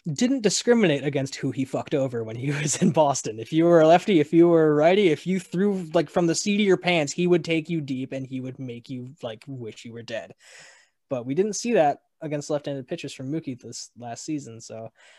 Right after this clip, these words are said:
that, like, if we saw, like, a little bit more consistency, like, if he hit even two fifty against lefties,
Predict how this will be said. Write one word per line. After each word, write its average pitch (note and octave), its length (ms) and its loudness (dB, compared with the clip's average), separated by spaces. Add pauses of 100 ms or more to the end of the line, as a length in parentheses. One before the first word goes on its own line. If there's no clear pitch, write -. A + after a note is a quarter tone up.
(360)
that, A#2+ 300 -10
like, B2 220 -12 (720)
if E3+ 120 -4
we G#3 120 0
saw, F#3+ 240 2
like, D3 280 -6
a C3 60 -6
little D#3+ 180 -2
bit F3+ 100 0
more F3 120 0
consistency, E3+ 720 -8
like, B2 160 -16
if B2 100 -20
he E3 160 -10
hit D3+ 240 -6
even C#3+ 260 -10
two C3 240 -12
fifty B2 440 -14
against A2+ 260 -18
lefties, - 480 -16